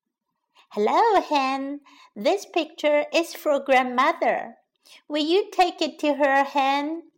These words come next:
"Yes, I will," said Hen. Grandmother was happy. "This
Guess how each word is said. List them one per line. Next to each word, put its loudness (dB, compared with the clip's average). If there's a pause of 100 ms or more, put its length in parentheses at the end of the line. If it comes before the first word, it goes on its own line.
(720)
"Yes, 2 (100)
I 4
will," 4
said -12
Hen. -10 (1200)
Grandmother -6
was -6
happy. -4 (800)
"This -4